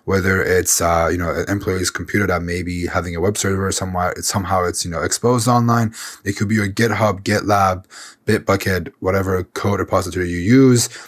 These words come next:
It could be your online, uh, mobile apps. Those are all assets because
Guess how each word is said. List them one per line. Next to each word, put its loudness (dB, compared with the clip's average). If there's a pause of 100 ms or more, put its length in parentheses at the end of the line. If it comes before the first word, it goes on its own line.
(140)
It -6
could 2
be 2
your 0
online, -2
uh, 2
mobile 4
apps. 2 (360)
Those -2
are 0
all 4
assets 0
because -4